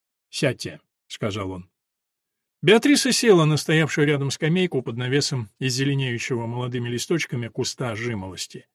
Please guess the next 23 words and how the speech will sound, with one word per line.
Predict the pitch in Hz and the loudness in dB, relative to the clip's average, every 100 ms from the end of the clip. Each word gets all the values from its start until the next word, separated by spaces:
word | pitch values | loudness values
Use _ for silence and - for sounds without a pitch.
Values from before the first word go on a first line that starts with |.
| _ _ _ _ - | _ _ _ _ -6
Викарий | 110 135 160 185 | -2 2 6 6
сел | - 165 160 | 4 2 4
рядом. | 135 113 107 107 _ _ _ _ _ _ _ _ _ _ | 2 0 -6 -12 _ _ _ _ _ _ _ _ _ _
"А | - | -2
теперь | 120 139 185 147 - _ _ _ - | 0 4 6 6 0 _ _ _ -4
расскажите | 117 135 180 175 180 147 | -2 2 2 2 2 0
мне | 131 113 | 0 -2
всё | - 120 | -4 -4
по | 107 | -6
порядку". | 107 104 87 - - _ _ _ _ _ _ _ _ _ - | -8 -8 -8 -14 -20 _ _ _ _ _ _ _ _ _ -2
И | 247 | 2
Беатриса | 262 247 185 - 190 | 4 4 2 4 4
принялась | 190 185 196 196 - | 6 4 4 2 0
по | 175 156 | -2 0
порядку | 147 135 190 190 - 160 | 0 2 2 0 2 4
и | |
с | 139 | 4
подробностями | - 113 123 180 165 151 - 143 | 0 -2 2 2 4 0 0 -2
рассказывать | 123 113 - 156 143 139 - | -2 -4 -2 0 2 0 -2
всю | - 185 208 202 | -4 2 4 6
эту | 170 170 165 160 | 4 2 0 -2
фантастическую | 139 147 127 123 - 123 - 117 - 127 | 0 -2 0 -2 -2 -4 -4 -4 -2 -2
историю. | 123 - 117 92 | -2 0 -2 -2